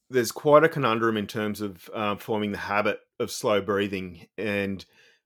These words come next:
um, for many of your listeners, you, you,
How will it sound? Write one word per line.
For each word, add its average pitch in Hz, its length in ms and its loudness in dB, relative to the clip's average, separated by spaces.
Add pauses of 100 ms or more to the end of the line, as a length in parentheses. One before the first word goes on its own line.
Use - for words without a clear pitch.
(120)
um, 101 560 -2 (360)
for - 160 -4
many 123 240 2
of 120 60 0
your 113 120 4
listeners, 107 420 -4
you, 110 160 -4
you, 110 260 -4